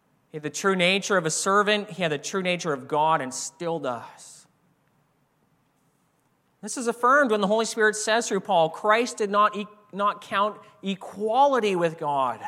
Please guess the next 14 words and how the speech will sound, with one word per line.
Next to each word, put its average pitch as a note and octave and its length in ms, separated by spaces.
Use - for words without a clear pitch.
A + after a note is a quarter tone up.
something F3 380
to E3+ 80
be D3+ 100
grasped C#3 960
or C#3 40
something D#3 300
to D#3+ 100
be C#3+ 140
exploited C#3+ 1000
for C3 240
his B2 160
own C3 280
personal C3 420
gain." G#2+ 320